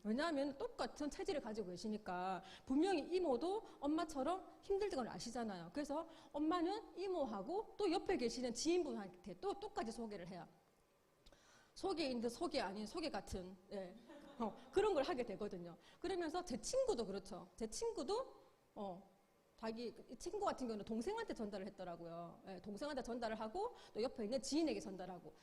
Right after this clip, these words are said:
이 정도 되니까 저는 육만 원이라는 돈이 저한테 캐시백으로 들어와요. 근데 여기서 조금 주목을 해야 될 게 뭐냐면 저만 돈을 번 게 아니에요. 이때쯤 되면. 저희 친정 어머니하고 제 친구가 이만 원씩 받아가는 거예요.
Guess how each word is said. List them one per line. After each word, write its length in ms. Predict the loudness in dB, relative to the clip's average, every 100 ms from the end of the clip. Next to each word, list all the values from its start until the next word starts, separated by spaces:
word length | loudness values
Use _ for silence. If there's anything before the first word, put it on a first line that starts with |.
| -8 0
이 80 | 2
정도 240 | 2 2
되니까 360 | 2 0 -2 -4
저는 400 | -2 0 0 2
육만 400 | 4 4 2 0
원이라는 600 | -2 -2 -4 -6 -8 -8
돈이 320 | -6 -6 -6
저한테 320 | -6 -8 -8
캐시백으로 480 | -6 -6 -6 -6 -8
들어와요. 420 | -8 -8 -8 -12 -18 _ _ -20 0
근데 240 | 2 4
여기서 300 | 2 0 -4
조금 180 | -4 -8
주목을 400 | -2 0 2 2
해야 160 | 0 -2
될 160 | -4
게 80 | -6
뭐냐면 580 | -8 -6 -6 -6 -8 -10 -12 -2
저만 280 | 0 0 -2
돈을 180 | -6 -6
번 160 | -8
게 100 | -8
아니에요. 200 | -8 -8
이때쯤 360 | -8 -8 -8 -10
되면. 340 | -10 -12 -16 -20 _ _ -20 _
저희 200 | -4 -4
친정 360 | -4 -2 0 0
어머니하고 800 | -2 -2 -2 -4 -4 -4 -4 -4
제 180 | -6 -4
친구가 720 | -4 -4 -2 -2 -2 -4 -6
이만 240 | -2 0 0
원씩 240 | -2 -6
받아가는 420 | -8 -10 -12 -16
거예요. 240 | -16 -20